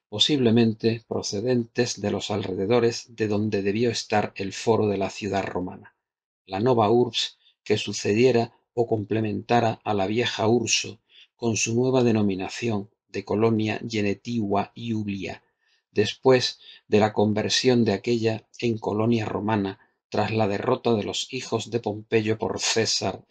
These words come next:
en las guerras civiles de la segunda mitad del siglo primero antes de Cristo. El descubridor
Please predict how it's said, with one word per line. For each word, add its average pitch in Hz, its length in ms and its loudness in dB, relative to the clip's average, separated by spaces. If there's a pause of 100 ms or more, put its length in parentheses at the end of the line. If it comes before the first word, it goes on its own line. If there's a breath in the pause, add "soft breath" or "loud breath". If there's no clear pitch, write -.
en 104 80 -14
las 95 180 -8
guerras 107 320 -4
civiles 101 560 -4
de 95 100 -8
la 95 100 -6
segunda 110 400 -2
mitad 98 360 -2 (280 soft breath)
del 98 140 -4
siglo 113 380 -2
primero 104 540 -2 (140)
antes 113 400 -4
de 87 120 -6
Cristo. - 380 -12 (600 loud breath)
El 104 140 2
descubridor 104 800 0